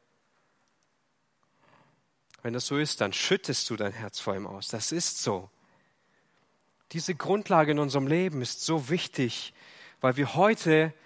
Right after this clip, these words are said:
oft diese Kraft des Gebets gar nicht mehr erleben.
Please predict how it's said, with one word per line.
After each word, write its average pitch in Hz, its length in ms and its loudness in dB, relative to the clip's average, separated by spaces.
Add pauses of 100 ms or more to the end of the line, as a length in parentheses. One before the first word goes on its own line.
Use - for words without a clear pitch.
(280)
oft - 560 -4
diese 113 220 -4
Kraft 147 540 -2
des - 160 -2
Gebets 139 720 -2
gar 107 240 -2
nicht - 220 -10
mehr 107 140 -2
erleben. 98 460 -6